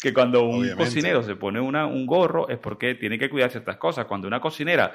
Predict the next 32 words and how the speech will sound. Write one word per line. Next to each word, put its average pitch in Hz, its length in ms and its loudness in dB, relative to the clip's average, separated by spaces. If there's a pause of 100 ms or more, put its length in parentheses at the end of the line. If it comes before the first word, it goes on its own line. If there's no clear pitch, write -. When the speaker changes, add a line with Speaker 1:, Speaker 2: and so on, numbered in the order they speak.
(300)
Speaker 1:
no 113 240 -4
puede 135 160 2
utilizar 143 600 0
uñas 127 420 0
que 110 140 -8
se 98 180 -10
caigan 170 340 2
es 135 80 -4
porque 135 240 -6
la 127 80 0
gente 113 220 -6
no 160 60 -8
se 143 100 -6
puede 117 180 0
comer 113 200 -4
una 107 160 0
uña 127 260 -2
que 104 100 -4
se 113 120 -12
quede 107 200 -2
dentro 104 300 -4
de 104 40 -4
una 107 140 -4
masa 104 300 -4
que - 80 -12
estés 107 180 -10
amasando. 98 580 -6 (240)
Es 123 120 -2
decir, 127 200 0
hay 107 100 4
unas 143 160 0
condiciones 131 800 0